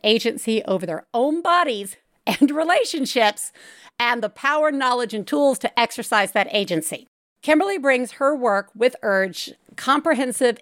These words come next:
intersectional experience with youth leadership, wins in federal and state policy, and campaigns and deep roots in reproductive justice organizing. Why on earth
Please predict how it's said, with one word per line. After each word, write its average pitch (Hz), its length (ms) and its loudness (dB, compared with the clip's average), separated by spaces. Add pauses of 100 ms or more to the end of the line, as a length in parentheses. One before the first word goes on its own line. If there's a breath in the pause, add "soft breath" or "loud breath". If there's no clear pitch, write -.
intersectional 247 720 0
experience 208 720 0
with 180 180 -6
youth 254 380 0
leadership, 208 720 -2 (200)
wins 285 440 0
in 302 120 0
federal 285 420 -2
and 285 120 -2
state - 300 -2
policy, 214 680 -2
and 330 300 -2
campaigns 269 800 0
and 185 240 -4
deep 277 260 2 (140)
roots 233 340 0
in 180 240 -4
reproductive 220 840 0 (140)
justice 240 560 0
organizing. 208 720 0 (460 loud breath)
Why 403 420 2
on 320 180 -6
earth 349 280 2